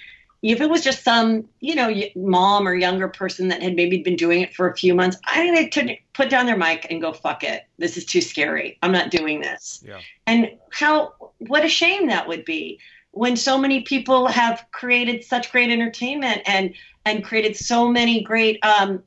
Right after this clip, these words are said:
Speaker 1: you know, careers for themselves in this medium, you know, especially for stand-up comics, you know,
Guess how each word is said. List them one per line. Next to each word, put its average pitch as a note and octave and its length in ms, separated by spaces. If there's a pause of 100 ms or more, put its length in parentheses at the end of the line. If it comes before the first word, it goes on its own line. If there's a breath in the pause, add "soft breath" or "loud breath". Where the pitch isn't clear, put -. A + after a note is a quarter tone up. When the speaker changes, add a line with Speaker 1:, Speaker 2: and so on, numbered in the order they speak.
(260)
Speaker 1:
you A3+ 180
know, G3+ 160
careers A3+ 500
for B3+ 120
themselves F3+ 580
in G3+ 140
this F3 200
medium, E3+ 640 (340 loud breath)
you A3 100
know, A3+ 80
especially D4+ 540
for A3 100
stand-up F#3 460
comics, E3 560
you F#3+ 100
know, F#3 340